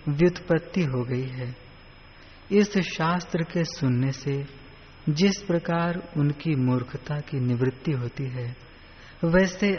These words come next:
अन्य किसी शास्त्र के श्रवण से नहीं होती।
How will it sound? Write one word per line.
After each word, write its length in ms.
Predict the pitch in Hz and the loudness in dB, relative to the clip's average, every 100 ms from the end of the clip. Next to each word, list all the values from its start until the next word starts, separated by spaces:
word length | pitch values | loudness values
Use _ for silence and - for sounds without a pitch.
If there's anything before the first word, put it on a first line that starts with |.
| - | 2
अन्य 280 | 175 190 190 | 4 6 4
किसी 360 | - 147 160 139 | 2 -2 0 -2
शास्त्र 540 | - 143 143 - 151 | 0 -2 -2 -2 -6
के 200 | 139 143 | -4 -4
श्रवण 400 | 135 - 127 127 131 | -4 -2 -2 0 -2
से 220 | - 131 127 - - 160 | -2 -4 -4 -10 -2 0
नहीं 300 | 156 147 127 | 2 0 -2
होती। 320 | 120 - | -6 -8